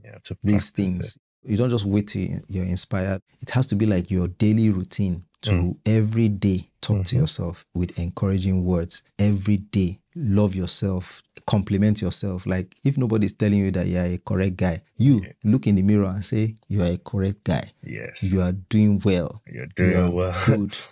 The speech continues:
Speaker 2: You
Speaker 1: And, you
Speaker 2: know?
Speaker 1: know, I, I can't gloss over the fact that you said your affirmations, you started off with,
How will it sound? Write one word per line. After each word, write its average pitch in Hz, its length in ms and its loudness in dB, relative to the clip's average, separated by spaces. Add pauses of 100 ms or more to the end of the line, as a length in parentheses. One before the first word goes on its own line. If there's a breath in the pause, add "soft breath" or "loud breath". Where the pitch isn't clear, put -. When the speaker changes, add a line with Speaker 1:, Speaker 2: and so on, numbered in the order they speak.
(120)
Speaker 2:
You 101 140 0
Speaker 1:
And, 101 100 0
you 123 60 0
Speaker 2:
know? - 60 0
Speaker 1:
know, 107 140 0 (340)
I, 107 60 2
I 107 40 2
can't 120 420 0
gloss 98 300 0
over 87 320 2
the 80 120 -4
fact 87 640 -2
that 85 160 4
you 80 100 2
said 82 500 0 (180)
your 82 320 2
affirmations, 82 1080 -2
you 76 140 -4
started 82 440 -2
off 76 280 -4
with, - 380 -8